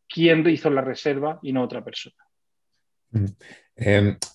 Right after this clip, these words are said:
Speaker 2: a nivel de clientes, evidentemente conseguir un acuerdo con, con una cadena como Accor, imagino que, eh, ha sido un impulso importante para vosotros, eh, a nivel
Speaker 1: Sí.
Speaker 2: incluso de marketing, claro. Eh, pero sí me gustaría preguntarte un poco a, a qué tipo de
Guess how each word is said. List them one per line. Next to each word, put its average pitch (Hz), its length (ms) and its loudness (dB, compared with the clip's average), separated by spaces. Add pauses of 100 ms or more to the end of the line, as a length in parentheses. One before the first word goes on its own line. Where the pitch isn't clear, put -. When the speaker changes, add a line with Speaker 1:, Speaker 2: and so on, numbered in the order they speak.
(160)
Speaker 2:
a 92 60 0
nivel 101 180 6
de 123 100 8
clientes, 120 480 6
evidentemente 95 520 2
conseguir 90 380 -2
un 92 120 0
acuerdo 90 380 -2
con, 87 540 -2
con 87 260 -4
una 85 180 -2
cadena 85 280 -2
como 82 180 -4
Accor, 90 240 2
imagino 85 340 -2
que, 85 80 -2
eh, 82 220 -2
ha - 120 -6
sido 85 280 0
un 85 100 -2
impulso 85 380 -4
importante 82 360 -4
para 82 160 0
vosotros, 80 460 -2
eh, 78 240 0
a 82 60 -8
nivel 82 200 -4
Speaker 1:
Sí. 147 140 -6
Speaker 2:
incluso 85 280 -2
de 80 80 4
marketing, 104 400 4
claro. 113 260 2 (400)
Eh, 90 440 2 (260)
pero 90 220 2
sí 98 120 -4
me 113 60 2
gustaría 117 260 4
preguntarte 101 440 0
un 87 100 -6
poco 92 280 2
a, - 100 2
a - 60 -8
qué 92 120 -2
tipo - 300 -4
de 87 440 2